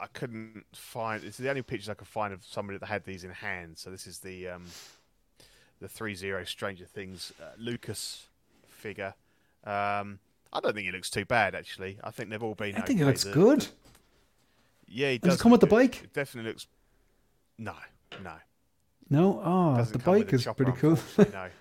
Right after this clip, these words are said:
Speaker 2: <laughs>
Speaker 1: Yeah,
Speaker 2: Yeah.
Speaker 1: I don't know where they've got that from. That is really cool. Um, no, doesn't come with the bike. But, um,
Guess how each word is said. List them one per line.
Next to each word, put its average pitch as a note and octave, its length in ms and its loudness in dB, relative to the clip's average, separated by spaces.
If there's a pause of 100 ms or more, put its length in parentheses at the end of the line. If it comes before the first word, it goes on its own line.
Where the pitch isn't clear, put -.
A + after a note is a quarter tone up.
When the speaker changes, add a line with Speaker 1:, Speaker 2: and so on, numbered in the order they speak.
Speaker 2:
<laughs> - 220 -20
Speaker 1:
Yeah, F3 260 4
Speaker 2:
Yeah. B2 120 8
Speaker 1:
I - 20 4
don't D#3+ 140 2
know C3+ 60 2
where B2 100 6
they've A#2 100 2
got B2 80 2
that A#2+ 200 4
from. F#2+ 280 -12 (560)
That F#2 180 -10
is G#2+ 180 -12
really F2+ 160 -16
cool. F2 260 -16 (420)
Um, F#2+ 580 -6 (200)
no, A2 280 -6 (360)
doesn't A2 140 -14
come A2 80 -12
with G2 80 -10
the G2 40 -6
bike. F#2+ 160 -6
But, - 360 -8
um, G#2+ 240 -4